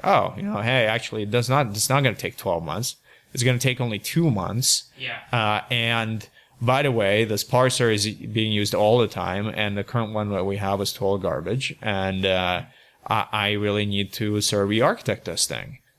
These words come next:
Speaker 1: Uh, and I'm, I'm certain that, you know, at that point in time, you, you need to be open to learning things as well.
Speaker 2: Mm.
Speaker 1: Um, so I think there's constructive dissent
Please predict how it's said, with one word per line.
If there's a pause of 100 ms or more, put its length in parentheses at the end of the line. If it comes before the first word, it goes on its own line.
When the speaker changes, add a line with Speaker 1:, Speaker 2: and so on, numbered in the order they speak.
Speaker 1:
Uh,
and
I'm, (200)
I'm
certain
that,
you
know,
at
that
point
in
time,
you, (240)
you
need
to
be
open
to
learning
things
as
well. (380)
Speaker 2:
Mm.
Speaker 1:
Um, (540)
so (120)
I
think
there's
constructive
dissent